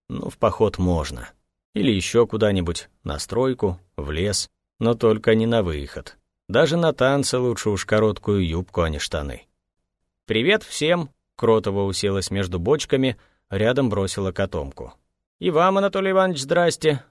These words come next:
Я не слишком задержалась?» «Не слишком, нет». «Ой, а это кто?» Светка оценивающе взглянула. На Тыниса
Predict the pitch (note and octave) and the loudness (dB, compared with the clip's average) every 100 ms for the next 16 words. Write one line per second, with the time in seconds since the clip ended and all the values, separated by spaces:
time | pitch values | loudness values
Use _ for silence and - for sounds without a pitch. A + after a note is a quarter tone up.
0 | _ - D3 F3+ F3+ F#3+ G#3 G3 E3+ D3+ | _ -6 -2 0 0 2 0 2 0 2
1 | C#3 A2+ G2+ C#2 - - _ _ _ _ | 2 2 0 0 -6 -10 _ _ _ _
2 | _ _ - - - D3 B2 - D#2+ E2+ | _ _ -4 -2 2 2 2 0 -2 -2
3 | C#2+ - - _ _ _ _ _ - G#3 | -4 -8 -20 _ _ _ _ _ -4 4
4 | A2+ F3 A#3 B2+ A2 - G#2 F#2 F2 _ | 4 4 4 2 2 -4 -2 -2 -2 _
5 | _ - - A2+ B2 - A2 G2+ A2+ G#2+ | _ -10 -4 2 2 2 2 2 0 2
6 | G#2 G2 G2 G2 A2 A2+ E2+ C#2 B1 _ | 0 -2 -4 -2 2 2 2 -2 -10 _
7 | _ - A#2+ A2 F3+ C#3+ F2+ - C2 | _ 0 2 2 2 2 0 -2 -6